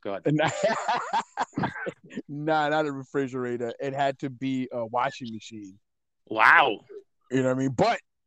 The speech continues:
Speaker 2: I had, you know, it's not like, well, okay, here by myself, boom, wrap my arms around it and picked it up. You know what I'm saying?
Speaker 1: Oh, yeah.
Speaker 2: It was, I was able to drag it by myself, but then having to pick it up, I did have to use one of those, uh,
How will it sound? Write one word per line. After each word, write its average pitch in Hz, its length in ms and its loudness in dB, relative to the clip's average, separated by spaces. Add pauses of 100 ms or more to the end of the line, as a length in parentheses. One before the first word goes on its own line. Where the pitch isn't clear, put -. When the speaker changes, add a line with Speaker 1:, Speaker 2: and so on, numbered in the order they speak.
(160)
Speaker 2:
I 170 200 0
had, 175 380 0
you 180 60 -10
know, 160 120 -4
it's 160 180 -2
not 180 200 -2
like, 147 260 -2
well, 147 180 -2
okay, 120 200 -12
here 131 120 -8
by 135 140 -4
myself, 127 440 -6 (100)
boom, 147 240 -6 (180)
wrap 151 180 0
my 143 100 -6
arms 143 280 -4
around 123 180 -6
it 120 40 -14
and 120 100 -14 (120)
picked - 220 -6
it 135 80 -4
up. 147 180 0 (400)
You 139 120 -6
know 139 60 -4
what 143 80 -2
I'm 147 80 -6
saying? 156 460 -2
Speaker 1:
Oh, 123 40 -12
yeah. 123 220 -10 (100)
Speaker 2:
It 160 200 2
was, 147 340 0 (220)
I 147 80 2
was 160 120 0
able 165 220 -2
to 127 160 -8
drag 185 480 -2
it 170 160 0
by 123 180 -4
myself, 113 640 -12 (100)
but 127 160 -8
then 131 140 -4
having 131 240 -6
to 120 80 -8
pick - 260 -10
it 131 80 -2
up, 143 180 2 (100)
I 117 120 -10
did 120 220 -8
have 117 180 -12
to - 80 -16
use 113 280 -10
one 113 140 -14
of 110 100 -14
those, 110 280 -12
uh, 101 240 -12